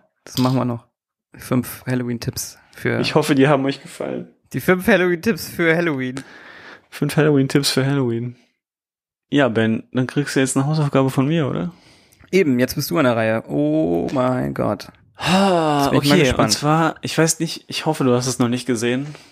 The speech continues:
Speaker 2: Und zwar eine kleine Serie
Speaker 1: Oh, oh.
Speaker 2: mit sechs Folgen.
Speaker 1: Hm?
Speaker 2: Eine Anime-Serie namens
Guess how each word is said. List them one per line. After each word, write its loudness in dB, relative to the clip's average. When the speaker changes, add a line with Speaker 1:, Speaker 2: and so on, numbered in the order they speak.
Speaker 2:
Und -8
zwar 0
eine 2
kleine 2
Serie 0
Speaker 1:
Oh, -4
oh. -4
Speaker 2:
mit -8
sechs 2
Folgen. 2
Speaker 1:
Hm? -6
Speaker 2:
Eine 0
Anime-Serie 0
namens -4